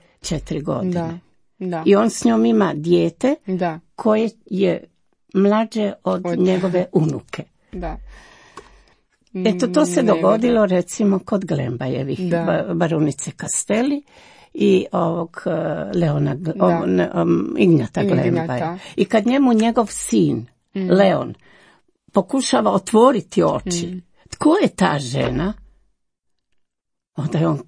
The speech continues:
Speaker 1: on, on nasrne na svog sina.
Speaker 2: Zaslijepljen.
Speaker 1: Da.
Speaker 2: A
Speaker 1: I
Speaker 2: čime je
Speaker 1: raskrvari,
Speaker 2: zaslijepljen?
Speaker 1: i, i, i raskrvari mu
Speaker 2: Da.
Speaker 1: lice.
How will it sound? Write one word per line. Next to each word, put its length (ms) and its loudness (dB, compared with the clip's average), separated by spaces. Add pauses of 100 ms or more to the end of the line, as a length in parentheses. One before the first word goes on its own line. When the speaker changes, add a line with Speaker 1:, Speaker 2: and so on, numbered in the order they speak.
Speaker 1:
on, 280 -2
on 160 2
nasrne 580 0
na 140 -8
svog 140 -4
sina. 100 0
Speaker 2:
Zaslijepljen. 1040 -2 (200)
Speaker 1:
Da. 260 -2 (340)
Speaker 2:
A 100 -2
Speaker 1:
I 20 -4
Speaker 2:
čime 420 4
je 80 6
Speaker 1:
raskrvari, 300 6
Speaker 2:
zaslijepljen? 580 2
Speaker 1:
i, 40 4
i, 40 6
i 200 -2
raskrvari 640 -2
mu 120 2
Speaker 2:
Da. 80 0
Speaker 1:
lice. 460 -6